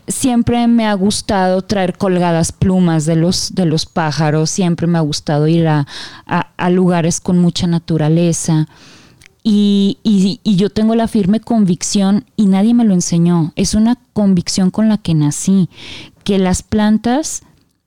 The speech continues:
son mucho más poderosas que cualquier pastilla que puedas tomar,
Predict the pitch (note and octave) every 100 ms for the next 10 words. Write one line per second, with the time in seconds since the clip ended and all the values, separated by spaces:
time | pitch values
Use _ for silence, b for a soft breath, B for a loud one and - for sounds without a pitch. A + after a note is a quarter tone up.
0 | - - G#3+ G3+ G#3 - _ _ _ _
1 | G#3+ G#3+ G#3 - F#3+ F#3+ G3 - _ C4+
2 | B3+ G3 F3 F#3 - G#3+ D#4+ - F#3+ -
3 | F3+ E3+ G3+ F#3+ G3+ - G#3+ - - G#3
4 | G3 G#3 G3 - F3+ F3 F3+ - - E3
5 | E3+ F#3+